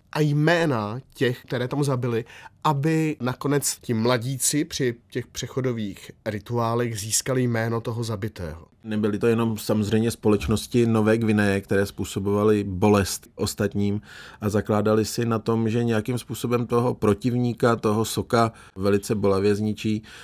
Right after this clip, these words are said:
Speaker 2: V této souvislosti musím připomenout velmi mocný národ Komančů, kteří skutečně v té Komančery byl obávaný a je řada etnografických, historických dokladů,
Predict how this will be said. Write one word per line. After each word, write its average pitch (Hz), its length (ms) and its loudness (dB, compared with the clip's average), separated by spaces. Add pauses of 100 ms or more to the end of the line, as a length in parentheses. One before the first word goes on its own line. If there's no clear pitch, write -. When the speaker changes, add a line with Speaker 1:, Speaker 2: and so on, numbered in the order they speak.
(160)
Speaker 2:
V - 100 -20
této 107 240 2
souvislosti 117 1000 0 (180)
musím 110 360 -2
připomenout 113 840 0 (300)
velmi 110 380 4
mocný 117 460 0
národ 110 400 0
Komančů, 107 720 0 (100)
kteří 104 300 -2
skutečně 107 800 -4
v - 60 -18
té 107 140 2
Komančery 104 840 0
byl 98 520 -2
obávaný 101 800 0
a 98 440 0
je 104 360 2
řada 110 400 0
etnografických, 120 1200 -2
historických 110 680 -2
dokladů, 104 680 0